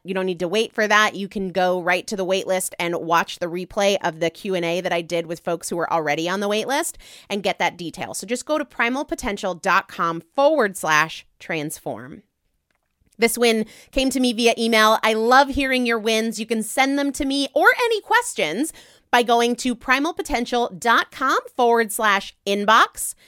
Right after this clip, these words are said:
Every single Saturday, I'm doing a third episode of the show where I just answer your questions, coach you through your challenges.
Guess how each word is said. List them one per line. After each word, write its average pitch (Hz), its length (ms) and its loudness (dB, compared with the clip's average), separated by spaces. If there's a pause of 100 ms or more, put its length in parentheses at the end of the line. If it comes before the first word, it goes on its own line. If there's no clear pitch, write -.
(340)
Every 262 240 2
single 254 280 -2
Saturday, 240 560 2
I'm 220 220 -4
doing 220 380 0
a 202 100 0 (140)
third 466 260 4
episode 233 480 0
of 196 80 -4
the 208 80 -6
show 202 320 0
where 190 200 -2
I 190 100 0
just 294 560 -2 (100)
answer 247 380 -4
your 214 260 -2
questions, 208 640 -4
coach - 360 -2
you 330 100 0
through 254 220 -6
your 220 220 -2
challenges. 180 720 -4